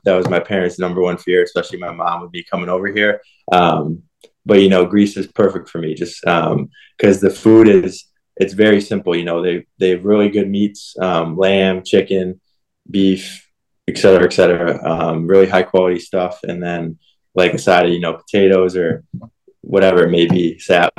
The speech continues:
good salad, stuff like that. And I've actually ex-, expanded my, uh,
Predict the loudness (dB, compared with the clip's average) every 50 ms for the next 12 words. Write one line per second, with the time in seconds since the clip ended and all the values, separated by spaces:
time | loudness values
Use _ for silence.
0 | -6 -4 -4 -4 -2 0 0 0 2 2 0 -2 -4 -6 -6 -8 -6 -4 -4 -6
1 | -6 -4 -2 -2 -2 -2 -2 -2 0 0 0 -2 -2 -4 -4 -4 -6 -8 -12 _
2 | -6 -6 -4 -6 -10 -10 -4 0 0 2 2 0 -2 -2 -2 -2 -2 0 0 0
3 | 0 0 -2 -6 -8